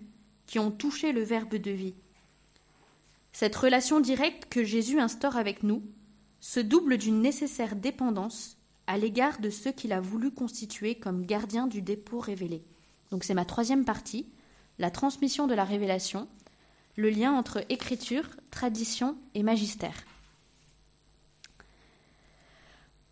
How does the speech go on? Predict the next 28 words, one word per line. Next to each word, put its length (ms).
Vous 100
pouvez 220
peut-être 300
vous 140
dire, 320
si 200
Jésus 380
a 100
révélé 400
parfaitement 600
et 80
pleinement 400
le 100
Père 300
il 80
y 80
a 80
deux 180
mille 240
ans, 340
moi, 580
en 100
deux 140
mille 220
vingt, 280
j'arrive 320
trop 200
tard. 340